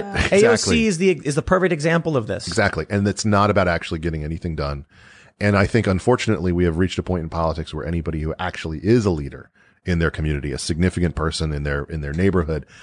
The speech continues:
Speaker 2: the kind of people who used to be able to rise up through the ranks, we've totally disincentivized it by destroying everybody's family, you know, tearing them up,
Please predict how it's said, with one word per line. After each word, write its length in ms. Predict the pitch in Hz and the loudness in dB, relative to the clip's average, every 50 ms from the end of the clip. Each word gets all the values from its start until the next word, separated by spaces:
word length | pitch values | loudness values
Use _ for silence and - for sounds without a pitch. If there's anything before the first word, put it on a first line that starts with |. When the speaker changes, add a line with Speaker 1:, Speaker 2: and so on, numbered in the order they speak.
| - - - | -18 -8 -4
Speaker 2:
the 100 | 95 - | -4 -2
kind 280 | - - 117 113 110 | 0 2 2 4 4
of 100 | 107 - | 2 2
people 320 | - 101 98 - 95 90 80 | 0 -2 -2 2 2 0 0
who 160 | - 92 87 | 2 0 0
used 260 | 85 82 95 104 - - | 2 2 0 0 0 -2
to 60 | 92 | -2
be 100 | 90 90 | 0 2
able 140 | 92 92 87 | 2 2 2
to 60 | 82 82 | 2 2
rise 340 | 80 80 85 87 82 76 82 | 2 2 2 2 2 2 2
up 140 | 95 92 - | 2 2 2
through 140 | - 87 76 | 0 -2 -2
the 80 | 76 76 | -2 -2
ranks, 400 | 73 71 69 67 67 - - - _ _ _ _ _ _ _ _ _ _ _ _ | -2 -4 -6 -6 -8 -12 -18 -20 _ _ _ _ _ _ _ _ _ _ _ _
we've 200 | - 98 107 104 | -2 0 0 0
totally 360 | - - 113 117 113 113 107 90 | 2 2 2 4 6 4 4 4
disincentivized 580 | 95 - - 98 95 82 87 85 85 80 76 | 2 0 2 2 2 4 4 4 2 2 0
it 100 | 85 - - | -4 -4 -2
by 140 | 80 78 78 | -2 -2 -2
destroying 580 | - 82 - - - - 98 92 92 90 87 85 | -4 -6 -6 -6 -4 0 2 2 4 4 4 2
everybody's 440 | 82 87 104 107 113 104 101 92 - | 4 4 4 4 4 2 2 -2 -2
family, 500 | - 87 82 80 78 78 76 76 71 - _ _ _ _ _ _ - | -4 -4 -2 -2 -4 -4 -6 -8 -8 -12 _ _ _ _ _ _ -6
you 60 | 90 | -4
know, 120 | 82 76 73 | -2 -2 -2
tearing 400 | - - - 95 101 107 107 107 | -4 -2 0 2 2 2 4 2
them 140 | 107 92 85 | 2 2 2
up, 240 | 85 80 - - | 0 0 -2 -4